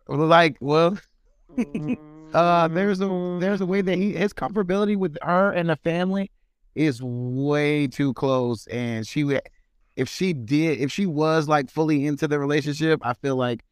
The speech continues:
Speaker 1: she should have been cut that off, but we know that her head's elsewhere. And I feel like as a person that's, you know, black men don't cheat, you know, you have to be mindful of these things and how you're disrespectful to your partner.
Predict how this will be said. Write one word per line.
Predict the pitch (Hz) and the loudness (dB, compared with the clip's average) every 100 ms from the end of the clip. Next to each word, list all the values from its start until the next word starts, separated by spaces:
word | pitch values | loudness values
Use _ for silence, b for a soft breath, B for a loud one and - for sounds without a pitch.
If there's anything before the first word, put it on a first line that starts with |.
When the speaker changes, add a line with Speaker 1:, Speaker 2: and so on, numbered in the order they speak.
| _ _ | _ _
Speaker 1:
she | 139 | -2
should | 143 | 0
have | 120 | 0
been | 113 127 | 0 0
cut | 131 107 | 0 0
that | 117 | 0
off, | 113 107 | 0 -2
but | 110 | -2
we | 117 | -2
know | 117 113 | 0 0
that | 107 | 0
her | 104 107 | -2 0
head's | 104 98 | 0 0
elsewhere. | 80 95 82 90 92 | 0 0 0 -2 -2
And | 95 | -2
I | 101 | -2
feel | 120 104 | 0 0
like | 95 - _ _ _ _ - | 0 -4 _ _ _ _ -4
as | 139 127 | 0 0
a | 120 | 0
person | - 135 131 | 0 -2 0
that's, | 131 117 - - _ | -2 -2 -8 -20 _
you | 156 | -4
know, | 127 120 | -2 -2
black | 110 127 | 0 0
men | 120 123 | 0 0
don't | 120 117 | 0 -2
cheat, | - 117 107 _ _ _ - | -4 -6 -6 _ _ _ -6
you | 120 | -2
know, | |
you | 131 139 | 0 0
have | 127 | 0
to | |
be | 123 120 | -2 -2
mindful | 117 123 120 107 117 | 0 0 0 0 -2
of | 104 | 0
these | 110 | -2
things | - 113 107 | -2 -2 0
and | 107 | 0
how | 113 | 0
you're | 113 | 0
disrespectful | 98 110 101 - 110 104 | 0 0 -2 -4 -6 -4
to | 101 | -4
your | 98 | -4
partner. | 87 98 90 | -2 -4 -4